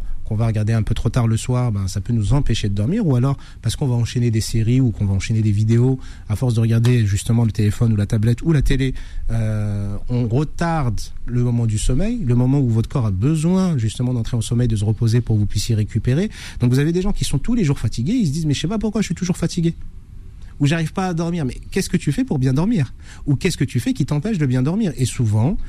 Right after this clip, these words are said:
il y a une attitude qui est assez habituelle chez beaucoup de gens, qui va être de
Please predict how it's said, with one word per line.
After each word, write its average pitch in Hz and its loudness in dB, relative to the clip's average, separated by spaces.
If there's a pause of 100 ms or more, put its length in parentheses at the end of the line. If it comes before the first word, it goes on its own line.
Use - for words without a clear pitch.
(160)
il 123 4
y 113 4
a 180 2
une 135 2
attitude 143 0
qui 113 -2
est 123 2
assez 110 -2
habituelle 107 -2
chez 107 0
beaucoup 98 -2
de 90 -2
gens, 165 0
qui - -4
va 98 0
être 117 -2
de 120 2